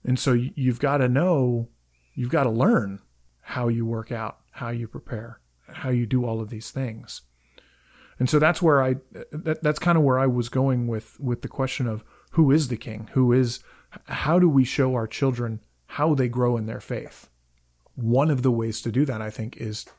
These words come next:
to have them play sports.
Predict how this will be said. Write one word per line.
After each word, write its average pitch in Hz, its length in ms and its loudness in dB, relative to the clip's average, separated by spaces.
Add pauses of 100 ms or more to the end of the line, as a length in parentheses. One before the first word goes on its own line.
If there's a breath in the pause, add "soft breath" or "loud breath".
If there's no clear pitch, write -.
(100)
to 113 180 -6
have 120 460 -6
them 110 400 -6 (160)
play 110 260 -6
sports. - 680 -8